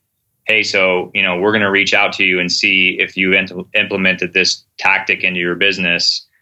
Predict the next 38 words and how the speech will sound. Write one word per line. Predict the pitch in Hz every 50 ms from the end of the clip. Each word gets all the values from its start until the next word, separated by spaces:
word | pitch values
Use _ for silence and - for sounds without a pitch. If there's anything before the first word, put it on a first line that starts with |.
| _ _ _ _ _ -
um, | 98 92 92 87 87 87 85 82 85 85 80 - - _
over | 104 101 95 95
the | 92 92
next | 92 90 85 - -
week | 98 101 104 95
or | 101 92
s-, | - - - - _ _
week | - 92 92 - - 104 101 92
or | 101 90
so." | - - 92 87 85 85 85 80 82 - _
And, | 101 101 95 92 90 90 90 - - -
you | 107 98
know, | 92 90 87 87
we | 92 90 90
would | 90 87 82 - _ _ _ _ _ _ _ _ _ _ _ -
purposely | 120 117 - 117 104 - 107 95
plant | - - 104 101 98 101 98 92
those | 98 92 92 90 87 85 - - - _ _ _ _ _ _ _
follow-up | - 110 104 101 98 95 92 92 - - -
phone | - 107 107 107 104
calls | 98 98 90 87 87 87 -
so | - 101
that | 92 95 90 92
way | 95 92 90
they | 90 90
would | 87 87
be | 87 87
expecting | 85 - - - - 92 87 - - 90 90
them | 85 85 85
and | 85 87
not | 87 87 85 78 - -
be | - 90 90 85 82
turned | - - 101 92 87 87
off | 87 87 85 85 -
when | 85 85
I | 82 78
called | - - 87 82 80 76
them. | 73 76 78